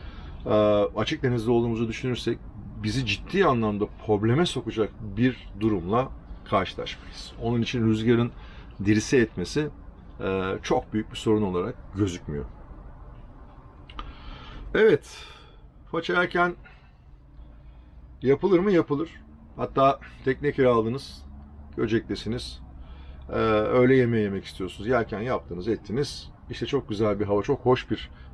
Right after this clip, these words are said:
gün. Ee, ve saat iki oldu. Karnınız acıktı.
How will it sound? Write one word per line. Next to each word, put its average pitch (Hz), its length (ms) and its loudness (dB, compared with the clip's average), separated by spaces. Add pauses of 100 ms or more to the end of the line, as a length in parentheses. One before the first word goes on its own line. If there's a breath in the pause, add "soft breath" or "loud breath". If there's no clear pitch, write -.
gün. 127 240 4
Ee, - 40 -12 (720 loud breath)
ve 117 100 6
saat 117 320 4
iki 123 200 0
oldu. 104 240 2
Karnınız 123 460 2
acıktı. 101 500 -2